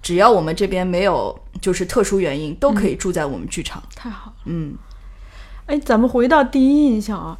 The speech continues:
Speaker 1: 嗯。
Speaker 2: 就我其实很好奇一个事情，就是说，当你第一次踏上这片土地的时候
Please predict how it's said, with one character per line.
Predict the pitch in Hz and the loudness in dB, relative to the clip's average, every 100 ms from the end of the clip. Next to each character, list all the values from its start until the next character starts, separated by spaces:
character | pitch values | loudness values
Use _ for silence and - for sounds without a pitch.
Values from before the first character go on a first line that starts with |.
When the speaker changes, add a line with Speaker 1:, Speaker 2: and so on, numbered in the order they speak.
| 196 | -12
Speaker 1:
嗯。 | 202 - | -12 -2
Speaker 2:
就 | 302 277 269 247 226 | -2 4 4 4 0
我 | 196 - - - - - | -4 -6 -14 -14 -20 -12
其 | - 254 | -2 2
实 | 285 285 277 254 - - - | 4 4 4 0 -4 -12 -10
很 | - 214 165 | -8 -6 -6
好 | 254 240 | -2 -2
奇 | 233 233 | 0 -2
一 | 240 | 0
个 | |
事 | 254 262 | 0 -2
情， | 220 214 226 | -4 -4 -2
就 | 226 | -4
是 | |
说， | 220 254 262 - - - | -4 -6 -6 -18 -16 -2
当 | 269 | 2
你 | 220 | 2
第 | 226 247 | 2 2
一 | 262 | 2
次 | - 233 | 0 -4
踏 | - 240 | 0 0
上 | 240 226 | 2 0
这 | 233 | 0
片 | 240 226 | -2 -4
土 | - 202 | -4 -8
地 | 202 226 | -4 -2
的 | 208 | -2
时 | 208 - 156 175 | -6 -6 -6 -4
候 | 208 202 196 190 | 0 0 0 -2